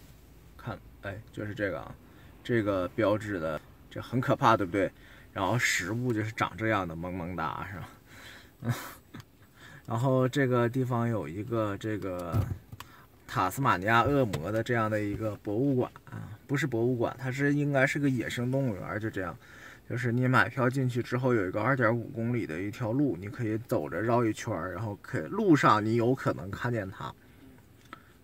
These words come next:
<laughs> 呃，这个东西没多大啊，其实看，我也看过这个，它里边儿有摆展品，大概就是人小手臂那么长，那么一段儿，一个小生物啊。但是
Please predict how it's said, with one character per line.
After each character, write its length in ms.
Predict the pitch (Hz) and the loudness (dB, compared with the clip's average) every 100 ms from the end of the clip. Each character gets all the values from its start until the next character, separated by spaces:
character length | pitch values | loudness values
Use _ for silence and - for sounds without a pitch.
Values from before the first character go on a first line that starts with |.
| - | -6
<laughs> 100 | 123 - - - - - - - - - | -4 -4 -8 -16 -20 -20 -20 -20 -20 -12
呃， 560 | 107 104 - 95 92 98 | -6 -4 -4 -4 -6 2
这 100 | 185 | 8
个 80 | 185 | 8
东 140 | 190 | 8
西 80 | 196 | 4
没 260 | 160 113 151 | 4 4 6
多 160 | 123 | 6
大 100 | 110 | 6
啊， 300 | 113 92 87 | 6 6 4
其 220 | 95 - 98 | 0 -6 -8
实 280 | - - - - | -8 -8 -8 -8
看， 240 | - 147 139 | 0 2 2
我 180 | 107 135 | 2 2
也 140 | 120 | 2
看 260 | 107 - 131 | 0 -2 2
过 160 | 120 | 2
这 160 | 110 113 | 2 0
个， 120 | 107 | -2
它 200 | - 135 139 - - | -2 -2 -4 -10 -14
里 180 | 131 117 | -8 -2
边 160 | 127 | 2
儿 20 | 127 | 4
有 140 | 120 | 4
摆 240 | - 85 | 4 2
展 260 | 76 - 104 | 2 -2 -2
品， 220 | 123 120 - | -6 -8 -4
大 180 | 127 135 | 0 2
概 140 | 135 | 2
就 120 | 135 | 2
是 240 | 131 139 131 - - - - | 0 0 0 -4 -14 -14 -6
人 240 | 110 127 | 0 2
小 260 | 139 - 139 | 2 4 4
手 160 | 170 120 | 4 2
臂 220 | 160 143 | 2 2
那 60 | 117 | 0
么 80 | |
长， 280 | 104 - 78 110 | -2 -6 -4 -4
那 40 | |
么 220 | 107 101 73 | -4 -4 -6
一 140 | 110 | -6
段 200 | 117 139 | 4 6
儿， 160 | 117 101 - - - - - - | 8 6 -2 -16 -18 -18 -20 -12
一 100 | 117 | -6
个 260 | 117 113 107 | -2 0 -2
小 180 | - 82 | -4 -10
生 160 | 123 | -10
物 260 | 113 117 101 | -10 -12 -12
啊。 160 | 80 131 | -12 -10
但 140 | 120 127 | -6 -2
是 280 | 139 117 | 2 2